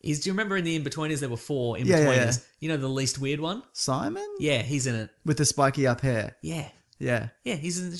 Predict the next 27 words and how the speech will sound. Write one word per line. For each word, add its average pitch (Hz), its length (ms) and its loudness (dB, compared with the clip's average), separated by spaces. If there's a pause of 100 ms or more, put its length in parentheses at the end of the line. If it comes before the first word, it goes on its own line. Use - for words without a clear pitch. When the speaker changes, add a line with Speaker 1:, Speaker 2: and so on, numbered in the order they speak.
Speaker 1:
it's 202 140 -8
a 240 40 -10
fun 262 140 -4
Speaker 2:
That 233 60 -10
dude's 311 180 2
Speaker 1:
show. 240 60 4
Speaker 2:
like 202 120 2
thirty-three. 147 880 0
Speaker 1:
Yeah, 165 120 4
I - 20 4
know, 185 180 4
right? 131 220 8
Speaker 2:
<laughs> - 60 -12
Anyway. 170 300 4 (200)
Speaker 1:
Yeah. 160 260 2 (400)
Speaker 2:
Great. - 340 8
Okay. - 200 8
Speaker 1:
Yeah, 175 100 12
it's - 140 -2
a - 20 -10
fun 202 100 4
Speaker 2:
So 190 60 10
I'll 190 60 10
Speaker 1:
show. 165 60 6
Speaker 2:
check 185 160 8
it 196 60 4
out. 254 220 4